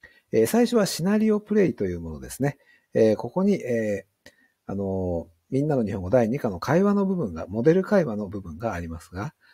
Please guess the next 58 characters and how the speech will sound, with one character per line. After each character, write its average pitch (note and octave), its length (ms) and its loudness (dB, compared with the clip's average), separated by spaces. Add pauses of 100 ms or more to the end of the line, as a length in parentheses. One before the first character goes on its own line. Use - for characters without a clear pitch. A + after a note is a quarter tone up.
(220)
こ D#3 140 -2
の、 D3 100 -2
例 C#3+ 240 -2
え - 20 2
ば G#2 140 0
学 G2+ 240 -4
生 G#3 320 4
A G#3 80 6
さ A2+ 180 -4
ん F#2+ 60 -8
が、 E3 220 0 (380)
こ - 120 -8
の G#2+ 80 -2
山 G#2 240 2
田 A2 120 6
一 G#2 260 0
郎 G#2 120 0
で F#2+ 80 -8
す A#2 140 -8
ね、 A#2 60 -4
こ F#2 160 -8
こ F#2+ 160 -4
と、 D3 240 0 (260)
こ - 140 -10
こ F#2+ 160 -8
と、 G#2 240 -4 (320)
こ - 160 -18
こ F#2+ 100 -10
と、 - 260 -10
こ - 120 -18
こ G2+ 80 -4
に F#2+ 80 -8
あ F2 40 -6
り F2 60 -8
ま F2 120 -10
す - 120 -16
よ E2+ 60 -10
ね。 C#3 180 -4 (360)
こ C#3+ 120 0
の B2+ 100 0
部 C3+ 120 0
分 G#2+ 220 -2
を D3+ 200 0 (520)
担 G2+ 220 -4
当 F2+ 280 -8
し - 100 -14
て、 F3 320 4 (220)
学 G#2+ 300 -6
生 G#3 220 4
B G3+ 200 2
が D3 100 4
サ D#3+ 180 2
ン D3+ 120 -2
ト F2+ 100 -6
ス - 160 -14
の F2 80 -12
さ - 120 -10
ん、 - 60 -16